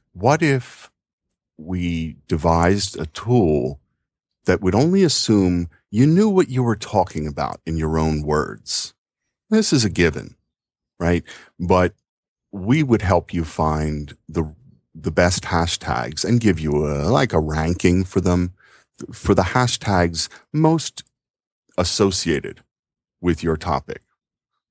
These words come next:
And you get your topic, uh, you might wanna change your words to get, um, a better list of hashtags.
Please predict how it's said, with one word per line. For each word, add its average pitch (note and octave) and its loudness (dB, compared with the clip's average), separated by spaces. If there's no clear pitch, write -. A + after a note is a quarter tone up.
And D#3+ 4
you G2+ 4
get E2+ -2
your E2+ 0
topic, D#2+ -4
uh, D#2 0
you D#2+ -2
might D#2+ 0
wanna D#2 -2
change D#2+ 0
your D#2 -2
words D#2+ 2
to - -6
get, D#2 -2
um, D2+ 0
a C#2 -2
better D#2 2
list D#2 0
of C#2 -6
hashtags. D#2 -4